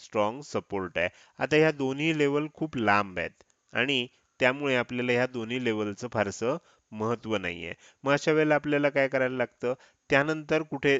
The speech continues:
सर्वाधिक रेझिस्टन्स दिसतोय किंवा सर्वाधिक सपोर्ट दिसतोय, ते शोधून काढायला लागेल. रेझिस्टन्स कुठे दिसतोय? चोवीस हजार सातशेला दिसतोय सर्वाधिक. म्हणजे ही पंचवीस हजारची जर रेझिस्टन्स सोडला, तर आपल्याला त्याच्या खालोखाल रेझिस्टन्स दिसतोय चोवीस हजार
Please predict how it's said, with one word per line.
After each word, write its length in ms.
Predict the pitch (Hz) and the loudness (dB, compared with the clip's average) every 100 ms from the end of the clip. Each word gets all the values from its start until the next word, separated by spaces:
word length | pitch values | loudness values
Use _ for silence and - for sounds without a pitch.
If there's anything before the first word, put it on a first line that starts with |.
| - | -2
सर्वाधिक 600 | - 120 120 120 120 117 | -2 0 2 2 0 -4
रेझिस्टन्स 580 | 113 107 104 - 107 104 | -4 -4 -8 -8 -8 -6
दिसतोय 360 | 101 - 104 101 | -10 -8 -6 -6
किंवा 200 | 107 110 | -6 -4
सर्वाधिक 480 | 113 107 107 110 - | -4 0 -2 -2 -6
सपोर्ट 400 | 127 117 135 117 | -8 -4 -4 -4
दिसतोय, 400 | 101 - 92 95 - - _ 160 | -10 -6 -2 -2 -4 -20 _ -2
ते 100 | 151 | -2
शोधून 340 | 123 107 104 | -2 -4 -4
काढायला 340 | 95 90 90 | -4 -2 -4
लागेल. 320 | 90 87 90 90 - _ 123 | -4 -6 -6 -8 -18 _ -2
रेझिस्टन्स 580 | 139 151 165 165 165 - | 0 0 -2 -4 -6 -6
कुठे 200 | 151 147 | -4 -4
दिसतोय? 440 | 147 - 147 151 | -4 -4 -2 -2
चोवीस 420 | - 127 120 123 | -4 -6 -4 -2
हजार 280 | 117 113 110 | 0 0 0
सातशेला 520 | 107 95 - 98 92 | 0 -4 -4 -4 -4
दिसतोय 360 | 92 90 - 98 | -6 -10 -8 -6
सर्वाधिक. 560 | 113 101 98 90 90 - _ - - - | -2 0 0 -2 -6 -10 _ -20 -16 -8
म्हणजे 220 | 127 139 | -2 0
ही 100 | 143 | 0
पंचवीस 440 | 143 127 127 143 | -2 -4 -4 -2
हजारची 460 | 143 139 135 - 139 | 0 2 0 -2 -2
जर 120 | 139 | 0
रेझिस्टन्स 580 | 135 131 135 - 139 - | 0 -2 -6 -6 -8 0
सोडला, 380 | 151 127 104 92 - - _ - | 0 4 2 2 -2 -20 _ 4
तर 220 | 160 139 - | 6 6 2
आपल्याला 340 | 120 - 127 131 | -6 -4 -2 0
त्याच्या 300 | 127 - 135 | 0 0 -2
खालोखाल 440 | - 117 131 147 139 | 0 0 2 2 2
रेझिस्टन्स 540 | 131 123 127 - 123 | 0 -4 -8 -8 -8
दिसतोय 320 | 120 - - 127 | -8 -10 -10 -8
चोवीस 400 | 117 104 107 104 | -8 -8 -4 -4
हजार 360 | 95 101 143 | -2 0 -2